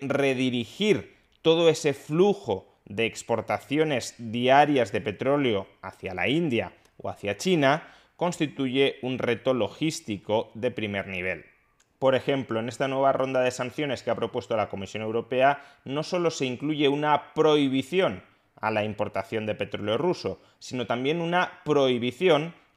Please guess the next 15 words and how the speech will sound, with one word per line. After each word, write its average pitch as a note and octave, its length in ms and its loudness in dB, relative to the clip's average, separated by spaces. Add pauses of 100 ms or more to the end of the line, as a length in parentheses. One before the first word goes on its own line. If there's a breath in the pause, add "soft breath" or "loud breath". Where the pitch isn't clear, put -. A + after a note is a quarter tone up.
(120)
a A2+ 200 -2
que A#2 120 2
empresas C3+ 600 -2
europeas A#2 720 2 (180 loud breath)
se - 180 -6
dediquen C#3 580 2
a - 300 -2
transportar D3 920 4
marítimamente C#3+ 1080 0
petróleo A#2+ 640 0
ruso D#3+ 560 2 (480 soft breath)
o F#3 200 6
a G3 160 8
que G3 200 4
aseguren C#3+ 1040 2